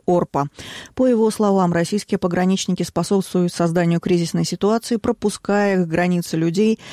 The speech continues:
без необходимых документов. Решение о введении ограничений было принято в четверг на общем заседании правительства.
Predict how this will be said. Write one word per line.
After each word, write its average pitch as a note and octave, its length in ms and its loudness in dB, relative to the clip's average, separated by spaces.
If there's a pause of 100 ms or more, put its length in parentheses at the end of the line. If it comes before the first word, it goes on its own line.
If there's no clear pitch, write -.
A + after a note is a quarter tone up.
(160)
без G3 220 2
необходимых E3+ 560 0
документов. F#3 600 2
Решение F#3+ 580 2
о F#3 120 4
введении F3+ 520 2
ограничений F3 580 2
было F#3+ 240 2
принято F3+ 380 0
в - 40 -18
четверг F#3 540 0
на F3 180 2
общем F3+ 240 -2
заседании E3+ 480 2
правительства. D#3+ 680 -2